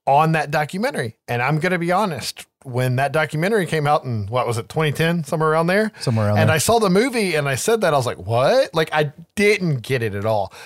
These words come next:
Speaker 1: I never noticed that growing up. I never noticed it as a teenager watching it. And I saw them say that on the doc, and then I had to immediately rewatch the movie. And then the stuff stood out to me,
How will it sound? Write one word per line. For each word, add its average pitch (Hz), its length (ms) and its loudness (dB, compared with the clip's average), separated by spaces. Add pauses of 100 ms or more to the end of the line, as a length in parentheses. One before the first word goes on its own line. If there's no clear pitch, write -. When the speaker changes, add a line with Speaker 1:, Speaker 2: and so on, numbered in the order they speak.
(200)
Speaker 1:
I 127 120 -4
never 156 500 0
noticed 143 400 -2
that 131 140 -4
growing 120 300 0
up. 120 280 0
I 117 60 -2
never 117 260 -4
noticed 107 300 -6
it 104 60 -10
as 98 100 -10
a 95 80 -10
teenager 180 520 0
watching 143 400 0
it. 127 200 -2 (580)
And 135 680 -2 (140)
I 135 140 0
saw 180 220 0
them 170 180 -2
say 160 300 -2
that 147 180 0
on 135 200 0
the 123 80 -2
doc, 123 480 -2 (140)
and 123 140 -2
then 123 100 -2
I 123 80 0
had 131 200 -2
to 123 80 0
immediately 156 500 0
rewatch 139 400 0
the 123 80 -4
movie. 120 360 -2
And 123 180 0
then 143 240 -2 (280)
the 143 120 -6
stuff 196 340 -4
stood 156 320 -4
out 170 280 0
to 123 180 -4
me, 104 320 -10